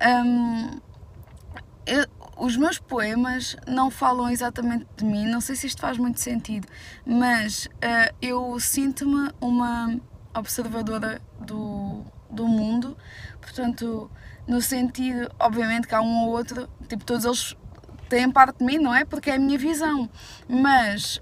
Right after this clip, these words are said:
ah, nenhum, ah, tem exatamente a ver com, com experiências minhas, porque eu não as sinto assim tão relevantes quanto isso. Se calhar são para alguém, mas para isso eu deixo aos meus amigos. Ahm,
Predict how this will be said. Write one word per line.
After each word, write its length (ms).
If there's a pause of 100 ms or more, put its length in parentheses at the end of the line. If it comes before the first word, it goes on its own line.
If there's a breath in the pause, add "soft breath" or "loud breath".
ah, 840 (120)
nenhum, 760 (440 loud breath)
ah, 580 (520)
tem 160
exatamente 520
a 20
ver 200
com, 320
com 140
experiências 680
minhas, 520 (460)
porque 220
eu 60
não 180
as 160
sinto 220
assim 200
tão 180
relevantes 600
quanto 460
isso. 400 (800 loud breath)
Se 120
calhar 280
são 460
para 300
alguém, 500
mas 360 (180)
para 140
isso 200
eu 40
deixo 280
aos 140
meus 200
amigos. 440 (420 loud breath)
Ahm, 520